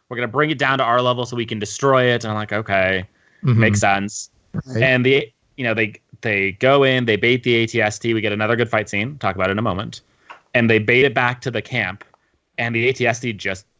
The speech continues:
Speaker 1: stops.
Speaker 2: Yep.
Speaker 1: And the entire time I'm watch-, like, the A T S T is, comes out of the forest, and I'm just thinking, like, why, why would the A-, it, it has guns.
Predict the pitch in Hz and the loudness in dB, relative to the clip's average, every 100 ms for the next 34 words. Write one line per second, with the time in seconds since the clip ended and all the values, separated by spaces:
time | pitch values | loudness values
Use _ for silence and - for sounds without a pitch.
0 | _ - - - - _ 82 - _ - | _ -20 -16 -18 -18 _ -14 -14 _ -18
1 | - - - 120 123 - _ 123 120 123 | -18 -18 -10 0 0 0 _ -8 -8 -4
2 | 127 131 135 151 156 160 131 123 123 131 | -2 0 0 2 2 2 -2 -2 0 0
3 | - _ _ 127 117 127 135 139 135 131 | -4 _ _ -4 -2 0 0 0 -2 -2
4 | 135 120 110 117 - - 139 135 127 127 | -4 -6 -6 -16 -18 -10 -4 -2 -4 -4
5 | 117 147 135 113 113 120 127 110 101 110 | -4 -4 -4 -6 -6 -8 -6 -4 -6 -6
6 | 117 139 180 185 170 - _ _ _ _ | 0 2 4 2 -2 -8 _ _ _ _
7 | - 208 247 220 151 135 131 185 214 196 | 0 4 6 6 4 2 2 0 0 0
8 | 220 175 120 101 98 110 131 | 2 2 0 -2 -4 -6 -10